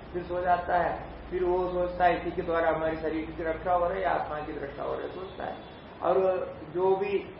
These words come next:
समय भी नहीं रहता, जब तक सोना होता सोएगा, और जब उठना होता उठेगा,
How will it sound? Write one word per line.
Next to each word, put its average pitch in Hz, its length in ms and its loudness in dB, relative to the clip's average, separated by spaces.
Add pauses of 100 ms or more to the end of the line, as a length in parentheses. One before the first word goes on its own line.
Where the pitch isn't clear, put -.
(100)
समय 190 340 6
भी 196 160 6
नहीं 180 140 4
रहता, 175 320 6
जब 170 280 0
तक 180 180 0
सोना 170 300 -2
होता 147 300 2
सोएगा, 185 640 0 (240)
और 170 140 -2
जब 175 200 2
उठना 165 240 0
होता 151 320 4
उठेगा, 180 600 2